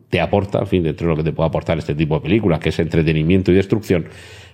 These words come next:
pero evidentemente los fans, eh, están viéndose agraciados con la continuación de unas historias en las siguientes, aunque vayan cambiando actores y personajes,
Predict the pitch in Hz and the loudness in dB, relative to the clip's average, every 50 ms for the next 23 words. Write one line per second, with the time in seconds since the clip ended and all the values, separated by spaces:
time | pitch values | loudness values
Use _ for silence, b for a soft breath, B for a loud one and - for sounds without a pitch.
0 | B - - 95 92 92 90 87 87 85 80 78 80 80 76 69 80 69 73 71 | B -2 0 2 4 4 4 4 4 4 4 2 2 0 0 -4 -6 -6 -4 -2
1 | 92 87 85 76 - - - 85 76 76 78 82 92 90 85 65 73 69 58 57 | 0 0 0 0 -2 -2 -2 -2 0 0 -2 -2 -2 -2 -4 -4 -4 -8 -8 -10
2 | 57 50 50 - - - - 78 78 80 78 82 87 87 87 82 82 - - 80 | -12 -12 -10 -12 -12 -8 -6 -4 -4 -2 0 2 2 2 2 0 -2 -2 -2 -4
3 | 80 80 80 78 76 71 B B B B B B B B B - 95 95 92 90 | -2 -2 -2 -2 -4 -6 B B B B B B B B B -2 0 0 2 0
4 | 85 - - 95 98 95 95 101 101 107 107 - - - 80 80 80 76 80 78 | -2 0 0 2 2 4 4 4 2 2 0 -2 -6 -6 -4 -4 -4 -4 -6 -8
5 | 73 65 60 71 80 85 85 82 - 101 90 85 90 85 85 82 - - 90 90 | -10 -10 -10 -6 -2 -2 -2 0 0 -2 0 0 0 2 2 0 0 0 0 0
6 | 90 107 - B B B B B B B _ - 78 80 90 87 87 90 92 90 | 0 -2 -6 B B B B B B B _ -10 -2 0 2 2 2 2 2 2
7 | 85 87 87 - 98 87 - - - 101 107 98 87 78 - 85 80 85 90 92 | 2 0 0 0 -2 -2 -2 0 0 2 2 2 2 0 0 0 0 2 2 0
8 | 92 - - 95 95 101 101 98 95 110 104 98 95 78 - 69 76 78 78 76 | 0 0 0 2 4 4 2 2 2 0 0 0 0 -6 -6 -6 -4 -4 -4 -4
9 | - 76 73 78 80 78 76 - - - 101 104 101 92 - 80 76 - 95 - | -4 -4 -4 -4 -4 -4 -4 -8 -6 0 2 2 2 2 0 -2 -4 -4 -2 -2
10 | 87 80 76 - - 87 | -4 -4 -4 -4 -6 -8